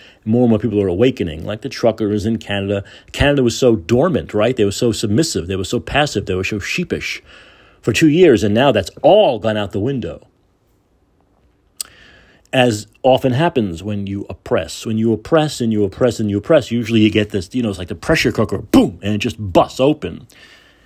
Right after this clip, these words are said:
And that's what's happening in Canada, and he thinks that's what's happening in a lot of places around the world. And we're starting to see people who are like, "Well, I got,"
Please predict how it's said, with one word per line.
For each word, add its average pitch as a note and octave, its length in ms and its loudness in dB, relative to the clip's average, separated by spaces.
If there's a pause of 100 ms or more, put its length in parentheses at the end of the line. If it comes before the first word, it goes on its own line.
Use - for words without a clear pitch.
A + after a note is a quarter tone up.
(140)
And B2+ 100 0
that's - 160 4
what's A2 120 -4
happening A2 320 2
in F2+ 100 -4
Canada, C3+ 360 0
and A2 120 -4
he A#2+ 80 -4
thinks A#2 200 -4
that's A#2+ 200 2
what's G#2+ 120 -6
happening G2+ 420 -8 (320)
in A#2 60 -2
a A#2+ 60 0
lot C#3+ 160 -2
of C3+ 100 -8
places F2+ 360 -8
around F2 240 -8
the F2+ 60 -10
world. G#2 440 0 (1120)
And C3 120 2
we're C3 80 6
starting D#3 260 4
to C#3 60 -10
see C#3+ 160 -2
people A#2 320 2
who A#2 160 6
are - 20 8
like, A2+ 240 4
"Well, G3+ 220 4
I C#3+ 100 0
got," A#2+ 340 0